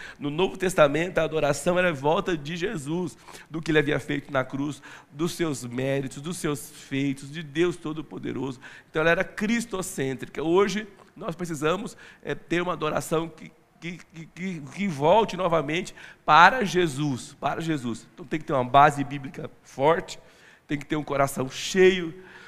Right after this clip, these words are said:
de, <coughs> cheio de, de, de gratidão e de fogo pela presença de Deus. E nós precisamos, é, de uma adoração que vá refletir tudo isso, né?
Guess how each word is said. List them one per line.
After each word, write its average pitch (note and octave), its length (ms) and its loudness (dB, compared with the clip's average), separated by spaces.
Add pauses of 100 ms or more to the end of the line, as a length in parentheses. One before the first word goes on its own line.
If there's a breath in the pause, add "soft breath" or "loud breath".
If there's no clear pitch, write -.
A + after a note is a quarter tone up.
(200 loud breath)
de, - 260 -8 (120)
<coughs> - 1600 0
cheio E3 320 2
de, C#3 300 -2 (240 loud breath)
de, C3+ 180 -4
de A#2 320 -8
gratidão C#3+ 720 2
e C#3 60 -4
de B2 100 -6
fogo E3 600 0 (400 loud breath)
pela D3 140 0
presença C#3 500 -4
de B2 100 -6
Deus. C#3 400 -4 (280 loud breath)
E D3 80 -6
nós D#3+ 160 0
precisamos, E3 680 -4 (200 loud breath)
é, D3 200 0
de C#3+ 160 -4
uma D#3+ 120 0
adoração D3+ 580 0
que E3 160 -8
vá D3 160 4
refletir D#3+ 540 -2
tudo C#3 240 -4
isso, - 360 -4
né? A#2+ 160 -2